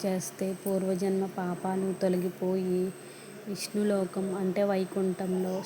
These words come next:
స్థానం దక్కుతుందని శాస్త్రాలు చెబుతున్నాయి. మరుసటి రోజు నవంబర్ ఓ-, రెండవ తారీఖున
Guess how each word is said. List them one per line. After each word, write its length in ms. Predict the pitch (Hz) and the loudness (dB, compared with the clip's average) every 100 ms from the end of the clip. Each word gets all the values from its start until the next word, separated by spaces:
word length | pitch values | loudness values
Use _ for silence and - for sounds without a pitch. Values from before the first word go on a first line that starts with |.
| - | -4
స్థానం 640 | 202 190 185 185 185 190 - - - 190 | -2 0 2 2 0 -2 -8 -14 -10 -4
దక్కుతుందని 1000 | 180 185 - 196 190 190 185 185 196 226 - - - - - | 0 0 0 -4 -2 0 2 2 0 -2 -10 -16 -16 -12 -6
శాస్త్రాలు 760 | 185 180 - 185 180 180 185 | -4 -4 -4 -2 0 -2 -2
చెబుతున్నాయి. 800 | 196 180 190 185 180 175 175 180 170 - - - - - - - - - - - - - - _ - - - - 214 | -4 -2 -2 2 2 2 2 2 -2 -8 -12 -14 -14 -14 -16 -16 -18 -18 -18 -18 -20 -20 -20 _ -18 -16 -14 -8 0
మరుసటి 500 | 196 185 190 180 196 | 2 2 2 0 2
రోజు 540 | 196 196 180 196 190 - - - - 202 | 4 4 4 2 2 -2 -8 -10 -8 0
నవంబర్ 600 | 190 185 180 180 185 190 | 4 6 6 4 4 2
ఓ-, 320 | 202 202 190 - | 2 2 2 2
రెండవ 400 | 190 185 185 190 | 4 6 6 4
తారీఖున 680 | 190 185 190 185 190 185 185 | 4 2 2 2 2 4 2